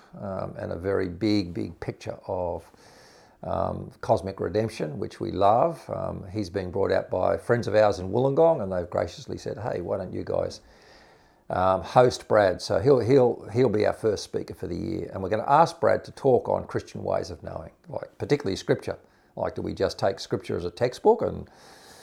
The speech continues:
try and, you know, plunder it for the answers, quote unquote? He obviously is gonna give a broader view of this, but when I've heard Brad talk on this, he gives a wonderful, comprehensive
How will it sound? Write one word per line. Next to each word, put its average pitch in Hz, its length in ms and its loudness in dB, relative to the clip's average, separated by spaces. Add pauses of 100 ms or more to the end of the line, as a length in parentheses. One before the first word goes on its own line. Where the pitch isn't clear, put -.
(640)
try 117 280 10
and, 104 80 2
you 117 60 0
know, 104 100 2
plunder 127 420 4
it - 40 -4
for 104 260 2
the 120 280 4
answers, 131 400 -2
quote 135 260 0
unquote? 131 580 -2 (200)
He 127 100 0
obviously 110 460 2
is 98 100 -12
gonna 95 220 -6
give 92 160 -6
a 90 80 -2
broader 98 340 -2
view 95 220 -6
of 92 80 -6
this, - 160 -10
but - 120 -6
when 107 300 -4
I've 92 200 -4
heard 110 300 0
Brad 98 280 2
talk 107 260 0
on 90 160 -4
this, - 540 -10
he 110 100 -6
gives 90 220 -6
a 98 100 -2
wonderful, 104 680 2
comprehensive 107 720 -6